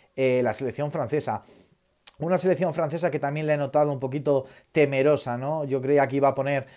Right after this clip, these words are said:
a las dos extremos, eh, con más altura, obligando a España a que las laterales no subieran tanto, y más allá de la realidad, Diani se ha pasado más tiempo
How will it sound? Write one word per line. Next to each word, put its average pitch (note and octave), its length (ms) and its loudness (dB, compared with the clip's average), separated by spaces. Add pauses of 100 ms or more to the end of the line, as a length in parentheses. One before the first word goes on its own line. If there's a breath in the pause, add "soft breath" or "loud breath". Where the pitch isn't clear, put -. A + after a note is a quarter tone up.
(140 soft breath)
a C#3 120 2
las C#3 160 6
dos D#3 160 0
extremos, D3+ 640 0
eh, D3 200 4
con C#3 220 -2
más D3+ 220 0
altura, D#3 640 6
obligando C#3+ 440 2
a C#3 40 6
España C#3+ 580 0 (240 soft breath)
a C#3+ 120 4
que D3+ 60 0
las C#3+ 140 6
laterales D3 360 6
no C#3+ 80 -2
subieran C3+ 360 -2
tanto, E3 460 2 (220 loud breath)
y D3 160 -4
más D3+ 200 0
allá D3+ 160 4
de D#3+ 80 4
la D3 100 4
realidad, C3 440 4
Diani C3+ 260 0
se - 80 0
ha C3 80 2
pasado D3 280 0
más C3+ 200 -6
tiempo C3 420 -6